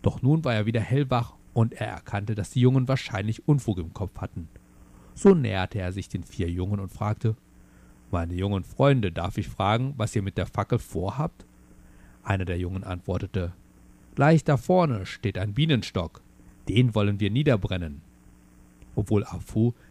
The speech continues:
gerade selbst erst eine Art Todesmitteilung erhalten hatte, war er doch wieder fast er selber und seine gute Seele reagierte sofort. Er musste verhindern, dass die Jungen ihr Vorhaben, den Bienenstock abzubrennen, durchführen würden.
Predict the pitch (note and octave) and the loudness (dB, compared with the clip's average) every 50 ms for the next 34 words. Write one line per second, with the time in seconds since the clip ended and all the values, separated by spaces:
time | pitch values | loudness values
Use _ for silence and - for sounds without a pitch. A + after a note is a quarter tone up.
0 | - - - G#2 A2 C3 D3 C#3+ A#2+ D3+ D#3 D#3+ - - - - G#2+ G2 E2 - | -16 -10 -4 0 4 6 6 6 6 6 4 4 4 0 -6 -6 -6 -6 -6 -6
1 | - - G#2+ G2+ F#2+ - - F2+ F2+ F2+ - - - C#3+ - C3+ - - G#2 - | -6 -4 -4 -4 -4 -4 -4 -4 -4 -4 -4 0 2 4 4 4 0 -2 -6 -6
2 | - - - F#2 G2+ F#2 - - - - G#2 G2 F#2+ - - G#2+ F#2 A2 - - | -4 -4 -4 -4 -4 -6 -8 -12 -8 -4 -4 -4 -4 -4 -4 -4 -4 -2 0 0
3 | C3 B2 _ _ _ - - - - _ - - A#2+ C#3 D3+ D#3 D#3 C#3+ E3 E3 | 0 0 _ _ _ -20 -20 -20 -16 _ 2 4 4 6 6 4 2 2 2 2
4 | D#3+ D#3 C3+ - - - A#2+ G2+ - - - - A#2 A2+ G#2 G#2+ G#2 G#2 A2+ A#2 | 2 2 0 0 -2 -2 -2 -2 -2 -6 -6 -2 0 0 0 2 2 2 4 4
5 | A#2+ A2+ F#2+ F2 - _ _ - - - - - G#2+ - G#2+ G2 F2+ F2+ E2+ - | 4 2 2 0 -6 _ _ -20 -20 -10 -2 -2 0 2 0 -2 -2 -4 -4 0
6 | A2+ B2 A#2+ - A#2+ F#2+ F#2 G2+ G2 G#2 G2+ A2+ G#2+ - A2+ G2 F#2 - - A2 | 0 2 2 2 -2 -4 -2 -2 -2 -2 0 -2 -2 0 -2 -2 -2 -4 -2 -2
7 | G2+ - G#2+ G2+ A#2 G#2+ - - - F2+ E2 D#2+ - - - - _ _ _ - | -2 -2 -2 -2 -2 -4 -4 -2 -2 -2 -2 -4 -8 -12 -20 -20 _ _ _ -20
8 | - - - - - - - A2 C3+ C#3 - - E3 - D3 C#3 C3 D3+ F3 F3 | -20 -20 -20 -14 -4 0 4 6 6 6 4 2 0 2 4 4 6 6 4 4
9 | B2+ G2+ F#2 F2 - - - G2+ G2 F#2 F#2+ A2 A#2 C3 A#2+ F#2+ - - - - | 0 -2 -2 -6 -8 -8 -6 -2 -2 0 0 0 0 0 -2 -6 -6 -6 -2 0
10 | G#2+ A#2 A#2 G#2 F#2+ F2+ G2 A2 B2 B2 - _ _ - - - - - G2 F2+ | 0 0 0 0 -2 -4 -2 -2 -4 -6 -6 _ _ -20 -20 -14 -4 -2 -2 -2
11 | F2 F2 - - B2+ D3 D3+ C3 A2+ - - F#2 - - - - - - - G#2 | -2 -4 0 2 2 4 4 2 0 -2 -4 -6 -6 -4 -8 -8 -6 -2 -2 -2
12 | G2 G2 G#2 A2 A#2+ C3 B2+ A2 G2 F#2 - - - - G#2+ F2+ F#2+ G2 F#2 F2 | 0 0 0 0 -2 -2 0 -2 -2 -2 -2 -6 -4 -2 -2 0 0 -2 -4 -2
13 | G2 F#2 E2+ D#2+ D2+ D2 | -2 -2 -2 -4 -8 -14